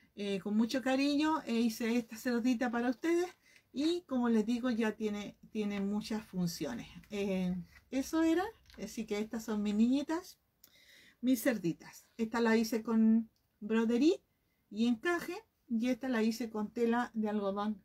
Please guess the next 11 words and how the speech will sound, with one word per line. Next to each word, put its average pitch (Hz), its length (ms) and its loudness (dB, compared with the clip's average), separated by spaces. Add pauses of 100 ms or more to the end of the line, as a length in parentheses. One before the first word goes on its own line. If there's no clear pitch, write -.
country. - 360 -18 (720)
¿Ok, 196 200 -8 (180)
chicas? 302 460 -8 (640)
Así 220 260 -6
que 233 140 -4
muchas 277 460 4
gracias, 285 500 4
besitos, 285 640 2
las 202 160 -2
quiero 254 300 2
mucho. 285 600 2